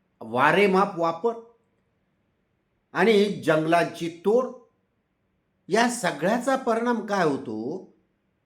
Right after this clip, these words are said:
तर हवेतला कार्बन डायऑक्साईड सातत्यानं वाढतो आहे. तो ग्रा-, कार्बन डायऑक्साईड वाढला की ग्रीन हाऊस इफेक्ट ज्याला म्हणतात,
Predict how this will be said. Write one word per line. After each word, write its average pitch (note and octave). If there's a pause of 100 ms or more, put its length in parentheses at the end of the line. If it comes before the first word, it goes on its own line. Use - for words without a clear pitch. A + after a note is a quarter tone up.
(440)
तर A3 (280)
हवेतला E3+
कार्बन D#3
डायऑक्साईड B2+
सातत्यानं A#2+
वाढतो E3+
आहे. - (1200)
तो B3+
ग्रा-, G3+
कार्बन G#3
डायऑक्साईड A#3+
वाढला D#3+ (320)
की -
ग्रीन A3
हाऊस D#3
इफेक्ट D3+
ज्याला A#2+
म्हणतात, G#2